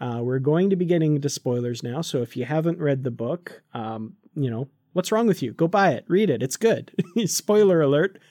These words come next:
I'm gonna give this book a good rating at the end of the show. <laughs> But, uh,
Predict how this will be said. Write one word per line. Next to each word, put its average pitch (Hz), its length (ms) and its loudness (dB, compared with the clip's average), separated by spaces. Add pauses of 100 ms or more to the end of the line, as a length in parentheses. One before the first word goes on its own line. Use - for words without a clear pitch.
I'm 143 100 -2
gonna 151 140 2
give 147 180 2
this 156 140 0
book 156 220 -2
a 156 40 -4
good 160 200 0
rating 185 280 2
at 120 120 -8
the - 100 0
end 151 140 2
of 135 60 -4
the 151 100 -2
show. - 520 -6 (540)
<laughs> - 560 -20
But, 143 340 -2
uh, 135 180 0